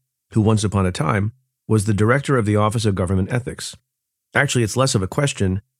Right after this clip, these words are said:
than a request. Walter writes, "Preet, Congress is holding a hearing on a congressional stock ban this Thursday. It would be great if you mentioned that for folks. It's ridiculous this is even a debate." Now, Walter and I don't agree on everything,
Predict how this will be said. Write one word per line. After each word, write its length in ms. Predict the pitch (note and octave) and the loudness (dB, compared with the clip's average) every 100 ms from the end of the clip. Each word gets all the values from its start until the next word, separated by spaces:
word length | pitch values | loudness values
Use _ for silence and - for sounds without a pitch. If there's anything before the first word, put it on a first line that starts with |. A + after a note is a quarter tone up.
| - | -2
than 120 | G#2+ | 0
a 60 | G2+ | 2
request. 580 | F#2+ E3+ F#2+ - - _ _ _ _ _ - | 0 -2 -4 -6 -12 _ _ _ _ _ -4
Walter 280 | A#2+ B2 A2+ | -2 2 2
writes, 280 | G#2+ G2+ - | 2 0 -4
"Preet, 360 | - C3 G#2 _ _ _ _ | -2 -2 -2 _ _ _ _
Congress 380 | - E3 F#3 G#3 | 0 2 4 2
is 100 | C#3 | 2
holding 320 | C3+ C#3 C3 | 2 4 4
a 20 | G#2+ | 2
hearing 540 | G2+ F3 G#2 G2 A#2+ - | 2 2 2 0 -6 -2
on 120 | A2+ | 0
a 40 | A#2+ | 2
congressional 480 | A#2 A2+ C#3 B2 | 2 4 2 0
stock 440 | G2+ - C#3 E3 - | -2 2 2 2 -2
ban 240 | F#2 F2+ | -2 -2
this 160 | F#2+ - | -2 -2
Thursday. 540 | C#3 D3 E2 E2 - _ _ _ - | -2 -2 -4 -12 -16 _ _ _ -2
It 100 | D#3 | 2
would 100 | C#3+ | 4
be 100 | B2+ | 4
great 260 | A#2 D3 E3+ | 4 4 4
if 120 | C3+ | 4
you 80 | B2 | 4
mentioned 340 | C#3 B2+ G#2+ | 4 2 2
that 160 | G#2 G#2 | 2 0
for 140 | G2 | -4
folks. 460 | - F#2+ - - - _ _ _ _ - | -2 -4 -6 -14 -16 _ _ _ _ -4
It's 180 | A#2 | 0
ridiculous 680 | B2 D#3+ F#3+ A#2 G#2 - - _ _ | 4 4 2 0 0 -4 -10 _ _
this 160 | B2+ C3 | 0 2
is 160 | A2 | 2
even 180 | A2+ G#2 | 2 2
a 60 | G2+ | 2
debate." 400 | F#2 E2+ - - _ _ _ - | 0 -4 -8 -16 _ _ _ -6
Now, 120 | A#2 A2+ | 0 2
Walter 300 | B2+ D#3+ C3 | 2 2 2
and 80 | |
I 80 | B2 | 4
don't 160 | A#2+ A2+ | 4 2
agree 220 | G#2+ G#2+ | 2 2
on 80 | A2 | 2
everything, 500 | B2+ - F2 F#2 | 0 0 -2 -4